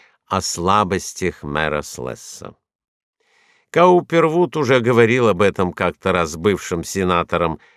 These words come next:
Джелом Эвери, который состоял у него на службе. Эвери ещё недавно принимал участие во всякого рода работах в муниципалитете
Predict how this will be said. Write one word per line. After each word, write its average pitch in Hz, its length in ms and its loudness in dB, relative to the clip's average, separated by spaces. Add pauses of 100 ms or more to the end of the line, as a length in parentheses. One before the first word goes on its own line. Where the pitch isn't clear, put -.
(140)
Джелом 87 640 0
Эвери, 151 640 0
который 92 400 -2
состоял 87 560 -2
у 95 80 -2
него 80 260 -4
на 78 140 -4
службе. 58 640 -14 (720)
Эвери 147 340 4
ещё 143 320 0
недавно 110 560 0
принимал 87 460 0
участие 87 580 -2
во 131 140 -4
всякого 82 520 -4
рода 78 260 -4
работах 85 560 -4
в 78 60 -14
муниципалитете 87 1080 -4